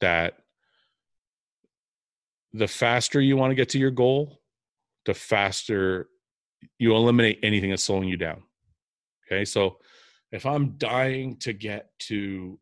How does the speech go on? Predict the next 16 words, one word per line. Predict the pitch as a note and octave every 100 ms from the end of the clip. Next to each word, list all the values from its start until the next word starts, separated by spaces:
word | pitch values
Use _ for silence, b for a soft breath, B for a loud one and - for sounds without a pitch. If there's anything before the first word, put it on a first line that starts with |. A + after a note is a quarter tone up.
| -
X | G#2 -
amount | A2 G2
of | F#2+
muscle | F#2 F2+ G2+
or | F#2+ F2 D#2+
dying | E2+ G2+ G2 F#2+
to | G2
get | G2 G2+
this | -
shredded | - G2+ F#2 F#2
or | F2 F2+
dying | G#2 G#2+ G#2
to | G#2
get | G2+ -
this | F#2 -
look, | F#2 G2 -